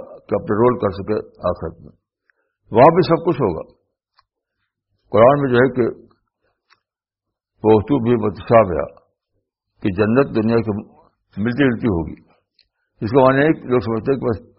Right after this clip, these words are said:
وہاں کا میوہ جو ہے دنیا جیسا میوہ ہوگا، مثلاً سیب ہے تو ویسے دنیا میں سیب تھا، یہ مطلب نہیں ہے اس کا، بلکہ اپنی ایکٹیویٹیز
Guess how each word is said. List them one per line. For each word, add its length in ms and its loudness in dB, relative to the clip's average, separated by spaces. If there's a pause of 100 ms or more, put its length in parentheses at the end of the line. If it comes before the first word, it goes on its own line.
وہاں 180 4
کا 80 -8 (880)
میوہ 340 8
جو 100 8
ہے 80 6 (1600)
دنیا 340 4
جیسا 220 2 (240)
میوہ 180 -2
ہوگا، 220 -10 (300)
مثلاً 220 0 (300)
سیب 240 6
ہے 160 6
تو 100 -4 (440)
ویسے 260 4 (240)
دنیا 220 -4
میں 140 -6
سیب 240 -8
تھا، 120 -8 (460)
یہ 140 2
مطلب 260 -6
نہیں 120 -6
ہے 60 -4
اس 140 -12
کا، 100 -12 (2000)
بلکہ 480 0 (140)
اپنی 240 0
ایکٹیویٹیز 640 2